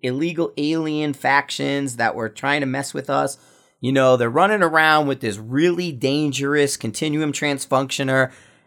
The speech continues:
And if it wasn't for Jesse and Chester saving our ass, we would be in big trouble. I mean, with so much happening, I mean, you can't even really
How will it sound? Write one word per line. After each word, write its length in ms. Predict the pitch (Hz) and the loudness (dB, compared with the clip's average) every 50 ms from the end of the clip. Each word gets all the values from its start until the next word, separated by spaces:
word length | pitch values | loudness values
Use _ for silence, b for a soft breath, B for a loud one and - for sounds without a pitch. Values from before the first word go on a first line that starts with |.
| b - | b 0
And 360 | 135 123 123 123 123 120 120 - | 2 4 4 4 2 0 -2 -4
if 100 | 127 98 | -4 -2
it 80 | 113 | 0
wasn't 300 | 113 156 185 202 226 220 | 2 4 4 4 2 0
for 100 | 202 208 | 0 0
Jesse 420 | 160 123 139 165 175 170 - 185 170 | 0 2 4 2 2 2 0 -2 -2
and 80 | 160 | -2
Chester 360 | - - 165 165 160 - 143 135 | 0 2 0 0 0 0 -4 -4
saving 360 | - - 143 160 151 151 147 | -2 0 0 0 0 2 2
our 140 | 143 139 143 | 2 2 4
ass, 500 | 143 143 113 101 92 95 - - - - _ _ _ | 4 4 2 2 0 -4 -6 -8 -12 -14 _ _ _
we 540 | - 117 110 127 135 139 156 185 190 185 185 | -18 -14 -12 -10 -6 -2 0 2 2 2 2
would 200 | 165 147 135 117 | 0 0 -2 0
be 140 | 135 135 135 | 0 0 0
in 120 | 123 110 | 0 -2
big 340 | 101 - 135 139 135 117 107 | 0 2 2 2 2 0 -4
trouble. 480 | - - - 135 135 127 117 95 - b b b b b b b | -6 0 2 2 2 2 2 -2 -8 b b b b b b b
I 40 | - | -2
mean, 180 | 135 143 139 | 0 0 0
with 160 | 131 135 - - | 0 -2 -4 -2
so 260 | - - 170 190 208 | 2 4 4 4 4
much 260 | 196 190 180 - - | 4 2 0 0 -2
happening, 520 | 156 147 151 147 - - 147 147 143 143 | -2 0 0 0 -2 -2 -2 -2 0 0
I 100 | 131 87 | 0 0
mean, 160 | 107 131 135 139 | 0 0 -2 -2
you 80 | 143 | -4
can't 240 | 139 - 214 208 196 | -4 -2 -2 -2 -2
even 160 | 190 160 151 | -2 0 0
really 280 | 139 151 147 143 131 | 2 4 4 4 2